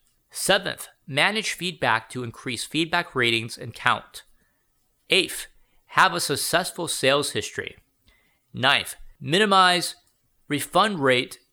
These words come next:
and A to C guarantee claims. To check your account health, log onto your Seller Central and click on Performance, Account Health. Fourth, maintain stock availability. If you're out of stock, your listing will be inactive,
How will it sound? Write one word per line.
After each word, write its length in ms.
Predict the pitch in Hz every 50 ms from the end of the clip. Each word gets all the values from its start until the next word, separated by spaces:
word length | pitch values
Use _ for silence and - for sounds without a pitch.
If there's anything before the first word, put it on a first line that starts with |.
| _ _ _
and 200 | - 127 123 - _ -
A 160 | 147 165 190
to 160 | 185 - 160
C 260 | 147 - - 156 147 143
guarantee 520 | 147 - 147 139 147 147 135 - 131 123
claims. 600 | - - - 135 135 131 - - - - - - _ _ _ _ _ _ _ _ -
To 100 | - 220
check 320 | 214 - - 240 262 262 -
your 140 | 254 247
account 400 | 226 226 - - 185 202 - -
health, 320 | 120 127 123 123 120 - - - - - _ _ _ -
log 220 | 127 156 196 226
onto 240 | 233 220 - - 208
your 100 | 196 185
Seller 320 | - - 180 190 190 196
Central 600 | - - 156 135 127 - - 135 127 123 123 123 - - _ _ _ _ -
and 140 | 139 135
click 220 | - - 160 156 -
on 140 | 139 131 -
Performance, 800 | - 131 - - - 185 202 220 214 208 214 202 - - - _ _ _ _ _ _ -
Account 380 | 143 135 - 135 135 143 139 -
Health. 420 | - 135 139 - - - - - - _ _ _ _ _ _ _ _ -
Fourth, 460 | - - 190 220 226 - - - - - - _ _ _ _ _ _ _ -
maintain 460 | 139 156 160 156 - 196 214 226 214
stock 420 | - - - 165 175 175 - - - _ _ -
availability. 960 | 131 120 143 151 165 170 160 - 143 160 170 170 151 - - - - 107 - _ _ _ _ _ _ _ _ _ -
If 200 | 147 139 - 156
you're 220 | 165 208 220 -
out 200 | - 160 165 160
of 80 | 151 -
stock, 440 | - - 135 123 123 131 - - - _ _ _ _ -
your 120 | 143 160 165
listing 360 | 156 165 156 - - 151 147
will 80 | 139
be 180 | 131 139 135 131
inactive, 600 | 127 123 117 123 139 139 - - 127 104 -